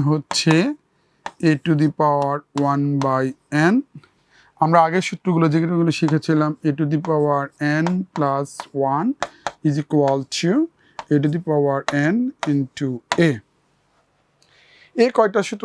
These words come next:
তো আমরা সূচক থেকে শিখেছিলাম, সেই সূত্রগুলো আমরা ইউজ করার চেষ্টা করব। আমরা যখন কোনো রুট nth root of a লিখি, a to the power one by n হয়ে যাচ্ছে।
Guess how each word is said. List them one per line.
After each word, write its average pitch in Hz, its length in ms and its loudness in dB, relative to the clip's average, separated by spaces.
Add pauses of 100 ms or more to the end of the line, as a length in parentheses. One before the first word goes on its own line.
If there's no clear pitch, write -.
তো 202 80 4
আমরা 185 120 2 (100)
সূচক 190 320 -6
থেকে 175 140 0 (100)
শিখেছিলাম, 220 400 0 (160)
সেই 202 220 0
সূত্রগুলো 165 500 -2
আমরা 160 200 -4
ইউজ 156 200 -4
করার 156 240 -2
চেষ্টা 151 280 -4
করব। 131 180 -6 (640)
আমরা 196 220 0
যখন 214 200 0 (140)
কোনো 196 140 2 (100)
রুট 185 220 2 (340)
nth 202 180 -6 (120)
root 180 260 -2
of 160 60 0 (120)
a - 100 0
লিখি, 151 220 -2
a - 80 -8
to 165 100 -4
the 156 140 -8
power 165 220 2 (240)
one 202 100 -2 (140)
by 151 120 2 (220)
n - 100 -4
হয়ে 131 180 -4
যাচ্ছে। - 280 -8